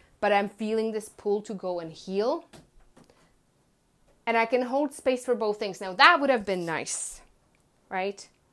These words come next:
Space for this, space for that, growth trends, and then we can go to whatever we need to go. Instead, there is a conflict because we feel like we should want this, but then we want this other thing. Like, how do I merge these two together? Like, what do I do?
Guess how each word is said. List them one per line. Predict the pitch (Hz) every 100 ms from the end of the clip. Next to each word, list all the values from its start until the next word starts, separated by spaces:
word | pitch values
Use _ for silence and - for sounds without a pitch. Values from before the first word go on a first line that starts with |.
| _ _ _ _ _ _ _
Space | - - 214 202
for | -
this, | 208 269 330
space | - 220 220
for | 220
that, | 277 320
growth | 240 220 220
trends, | 269 269 320
and | 320 247
then | 247 277
we | 262
can | 233
go | 214 202
to | 196 220 190
whatever | 196 202 190
we | 190 190
need | 185 180
to | 170
go. | - - - - - - _ _ _ _ _ - - -
Instead, | 302 285 - - 381 415 427 - 269
there | 370 370
is | 359
a | 311
conflict | - 330 392 403 381 330 214 -
because | 277 294
we | 294 302
feel | - - 330 349
like | 320 294
we | 302
should | 294 285
want | 285 277
this, | 359 359 359
but | 294
then | 294
we | 285
want | 277 269
this | 302 302
other | 330 349
thing. | 349 349
Like, | 269 233
how | 277
do | 285 285
I |
merge | 277 277 311 330
these | 311 302
two | - 262
together? | 285 359 339
Like, | 240
what | 214 220
do | 233
I | 233
do? | 214 285 311